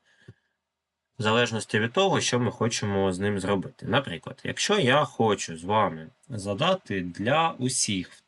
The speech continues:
тегів P, так, які створюють абзаци, тобто для усіх абзаців на своїй сторіночці, я хочу задати однакову якусь властивість,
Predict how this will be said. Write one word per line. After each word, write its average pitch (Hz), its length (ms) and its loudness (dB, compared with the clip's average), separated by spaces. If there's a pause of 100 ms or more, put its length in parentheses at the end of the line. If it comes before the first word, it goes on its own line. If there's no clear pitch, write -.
тегів 117 420 4 (440)
P, 98 280 -2 (140)
так, 139 300 -2
які 98 260 -4
створюють 101 600 -2
абзаци, 98 560 0
тобто 98 260 -6
для 95 140 0
усіх - 320 -2
абзаців 92 520 -4
на 92 140 -8
своїй 113 300 0
сторіночці, 95 840 -2 (460)
я 127 120 6
хочу 110 360 -2
задати 101 460 0
однакову 92 520 0
якусь - 380 -6
властивість, 214 680 -2